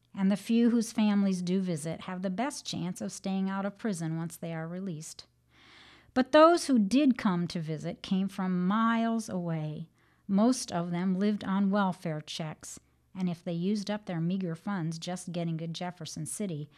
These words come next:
they certainly couldn't afford to pay for lodging or food.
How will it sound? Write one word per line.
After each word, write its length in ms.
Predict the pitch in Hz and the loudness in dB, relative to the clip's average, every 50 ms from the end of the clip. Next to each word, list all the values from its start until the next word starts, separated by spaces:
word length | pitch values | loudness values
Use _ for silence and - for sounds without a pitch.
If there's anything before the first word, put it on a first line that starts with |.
| _ _ _ _ | _ _ _ _
they 160 | - 180 175 175 | -4 -2 -2 -2
certainly 600 | 165 - - - 247 254 226 170 165 165 160 156 | -2 -4 -2 0 2 2 2 0 -2 -2 -4 -4
couldn't 260 | - - 175 170 165 | -4 -2 -2 -2 -2
afford 400 | 165 - - 190 175 170 160 156 | -4 -6 -6 -4 -4 -2 -4 -4
to 60 | 180 | -6
pay 240 | - - 196 170 165 | -6 -4 -4 -4 -4
for 200 | 165 - 185 185 | -4 -4 -6 -4
lodging 480 | 180 165 151 151 160 160 156 156 170 | -4 -4 -4 -4 -4 -4 -2 -4 -4
or 100 | 175 160 | -4 -6
food. 440 | 151 - - 180 156 147 143 156 151 | -8 -8 -8 -8 -6 -6 -8 -8 -10